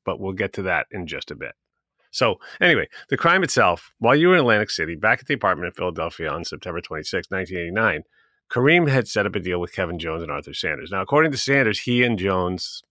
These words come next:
Kevin Jones, arrived in the area of the apartment in separate cars around one thirty P M with forty thousand dollars to buy cocaine. According to Sanders, while he waited down the block, Jones continued alone to the apartment in a gray Dodge. Then, about an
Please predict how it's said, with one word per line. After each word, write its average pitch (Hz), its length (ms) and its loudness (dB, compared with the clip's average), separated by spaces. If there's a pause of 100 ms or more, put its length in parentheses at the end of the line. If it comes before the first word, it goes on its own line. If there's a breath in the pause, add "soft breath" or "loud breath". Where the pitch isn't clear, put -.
Kevin 92 220 0
Jones, 82 260 -6
arrived 101 340 2
in 117 80 0
the 113 140 0
area 90 320 2
of 87 120 -4
the 92 60 -4
apartment 85 360 -2
in 80 60 -8
separate 82 300 -4
cars 78 260 -4
around 80 220 -8
one 87 200 -4
thirty 80 300 -8
P 80 320 -12
M 73 160 -10
with 78 160 -14 (120)
forty 110 300 0
thousand 85 400 -2
dollars 73 360 -4
to - 80 -12
buy 69 240 -6
cocaine. - 400 -6 (540)
According 151 520 2
to 170 100 -4
Sanders, 92 440 -4
while 98 200 2
he 127 220 -2
waited 139 300 2
down 113 220 2
the 113 80 -2
block, 107 380 4 (500)
Jones 131 400 2
continued 135 480 0
alone 120 360 4
to 101 100 -8
the 92 100 -4
apartment 85 480 -2
in 80 80 -8
a 78 40 -10
gray 76 220 -4
Dodge. 78 400 -2
Then, 123 240 2 (600 loud breath)
about 110 360 4
an 95 200 -2